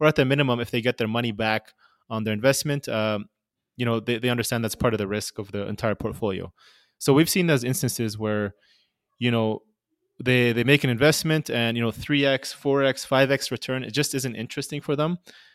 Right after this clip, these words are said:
um, because it's only growing at a certain, you know, maybe thirty, forty percent year over year. And they'd rather focus their, their energy on the company that's,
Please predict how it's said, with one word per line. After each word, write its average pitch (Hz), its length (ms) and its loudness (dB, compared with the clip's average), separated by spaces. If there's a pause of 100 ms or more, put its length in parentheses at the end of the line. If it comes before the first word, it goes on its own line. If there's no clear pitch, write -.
(220)
um, 117 440 2
because 131 280 0
it's 113 100 -4
only 143 220 2
growing 117 480 2
at 107 160 -4
a 101 80 -4
certain, 110 420 -6 (100)
you 110 360 -12
know, 104 80 -6
maybe 107 200 -6 (160)
thirty, 117 280 0
forty 113 280 -2
percent 110 380 -6
year 110 160 0
over 107 140 0
year. 127 360 0 (360)
And 120 100 -4
they'd 127 80 0
rather 135 240 4
focus 123 440 -2
their, 104 280 -2
their 110 160 -2
energy 127 320 2
on 110 140 2
the 104 80 -4
company 113 360 -4
that's, 101 360 -6